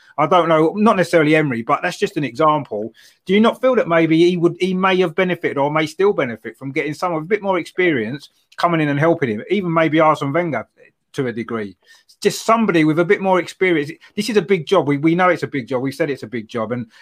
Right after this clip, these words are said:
you know, it seems as though maybe he's struggling a little bit with the man management side, as we've mentioned, and a few other aspects that I think he needs help with. I do. I think he's a great coach, and I think he has got the, the,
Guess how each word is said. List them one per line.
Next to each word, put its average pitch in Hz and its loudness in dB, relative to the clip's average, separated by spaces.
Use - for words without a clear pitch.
you 156 0
know, 143 2
it 139 -4
seems 175 2
as 147 -2
though 151 4
maybe 147 0
he's 139 -2
struggling 151 0
a 143 -2
little 143 -2
bit 131 -2
with 135 -8
the 127 -4
man 139 -2
management 131 -4
side, 131 -2
as 110 -8
we've 120 -8
mentioned, 131 -6
and 127 -6
a - -18
few 143 -2
other 131 -2
aspects - -8
that 143 0
I 175 4
think 180 -6
he 160 -2
needs 143 -2
help 170 0
with. 101 -14
I 131 -2
do. 147 4
I 139 4
think 160 -2
he's 143 0
a 143 0
great 180 0
coach, - -2
and 135 -6
I - 0
think 143 -8
he 147 -2
has 156 0
got 160 0
the, 143 -4
the, 143 2